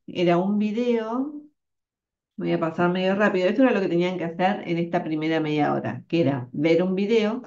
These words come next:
que está en la diapositiva y leer un documento que está subido en el aula, ¿sí? Esto lo vamos a saltear,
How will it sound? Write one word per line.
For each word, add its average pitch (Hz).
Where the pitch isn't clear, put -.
que 139
está 156
en 156
la 139
diapositiva 214
y 240
leer 247
un 226
documento 180
que 165
está 160
subido 170
en 170
el 151
aula, -
¿sí? 240
Esto 254
lo 208
vamos 190
a 190
saltear, 220